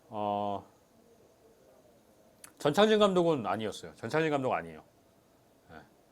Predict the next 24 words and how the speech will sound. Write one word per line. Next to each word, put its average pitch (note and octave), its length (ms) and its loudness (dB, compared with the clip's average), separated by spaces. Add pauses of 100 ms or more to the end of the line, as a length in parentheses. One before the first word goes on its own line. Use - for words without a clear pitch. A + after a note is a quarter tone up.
(560)
전창진 B3 340 8
감독이 A#3+ 280 6
제스퍼 F3+ 300 4
존슨을 A3 220 6
뽑아왔잖아요. G3+ 680 6 (1080)
예. A2 240 0 (800)
전창진 F3+ 360 2
감독은 E3+ 260 2
아니에요. F#2 400 0 (1040)
아, G#2 340 2
그래서 D3+ 480 6 (460)
다 E3+ 460 12
제가 F#3+ 420 8 (760)
추천한 A#3 380 6
구단마다 F3 380 6
다 C#3+ 300 6 (640)
빡, - 240 6 (260)
다 B2+ 340 8 (380)
관심은 F#3+ 340 6
안, B2 140 4
전혀 B3+ 260 8
안 B3+ 60 8
줬어요. E3 180 2
전혀. D#3 300 -2